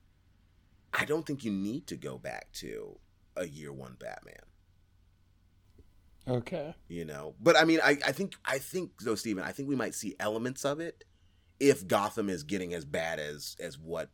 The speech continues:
Speaker 1: might be portrayed in Birds of Prey, you know, 'cause
Speaker 2: Yeah.
Speaker 1: that,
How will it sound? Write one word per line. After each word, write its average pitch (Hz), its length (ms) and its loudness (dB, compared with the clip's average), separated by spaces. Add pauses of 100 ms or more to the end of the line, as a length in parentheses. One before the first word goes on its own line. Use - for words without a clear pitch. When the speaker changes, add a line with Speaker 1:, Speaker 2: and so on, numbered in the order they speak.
Speaker 1:
might 80 280 -10
be 78 120 -12
portrayed 71 600 -10 (260)
in 82 160 -6
Birds 76 260 -8
of 69 140 -14
Prey, - 400 -4 (220)
you 87 100 -8
know, 82 300 -6 (460)
'cause 113 220 2
Speaker 2:
Yeah. 117 240 6
Speaker 1:
that, - 180 -10